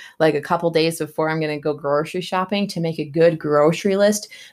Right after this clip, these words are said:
based on my needs and my desires for the week ahead.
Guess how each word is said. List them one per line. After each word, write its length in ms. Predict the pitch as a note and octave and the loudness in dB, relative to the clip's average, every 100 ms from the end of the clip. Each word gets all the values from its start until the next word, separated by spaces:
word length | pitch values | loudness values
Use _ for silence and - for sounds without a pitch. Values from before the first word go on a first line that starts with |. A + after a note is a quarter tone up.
| - | 0
based 320 | F3 E3+ E3+ | 2 2 0
on 180 | D#3+ D#3 | 0 0
my 180 | D3 | 0
needs 520 | D3 F3 A3+ A3+ A3 F3+ | 2 4 6 6 6 2
and 140 | D#3 | 0
my 180 | C#3+ C#3 | 0 -2
desires 640 | C#3+ C#3+ D3+ F3 G3+ G#3 | -2 0 2 2 2 0
for 120 | G#3 G3+ | -2 -4
the 140 | F#3 | -2
week 200 | F#3 F#3+ | -2 -2
ahead. 460 | F3+ F3 E3 E3+ | -2 0 2 0